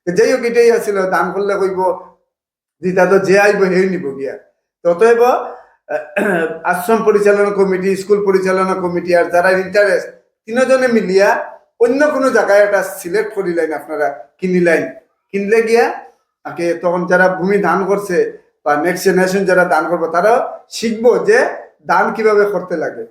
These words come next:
আর পুরানা এগুনদের মধ্যে এই খুঁটামিটি লাটা, এই, কইতে বাদ দেন। আর আমি বিনীতভাবে অনুরোধ করিয়া, যেহেতু আশ্রমের জায়গা,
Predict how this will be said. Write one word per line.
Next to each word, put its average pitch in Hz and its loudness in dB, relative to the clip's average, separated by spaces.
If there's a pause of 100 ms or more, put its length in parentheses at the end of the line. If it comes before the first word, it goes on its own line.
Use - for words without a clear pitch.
(300)
আর 151 0 (140)
পুরানা 254 2
এগুনদের 240 2
মধ্যে 196 2
এই 190 0
খুঁটামিটি 185 -4
লাটা, 175 0
এই, 165 -2
কইতে 160 -6
বাদ 151 -2
দেন। 202 -2 (380)
আর 147 2
আমি 165 0
বিনীতভাবে 196 2
অনুরোধ 196 -4
করিয়া, 185 -6 (220)
যেহেতু 160 -6
আশ্রমের 202 0
জায়গা, 190 0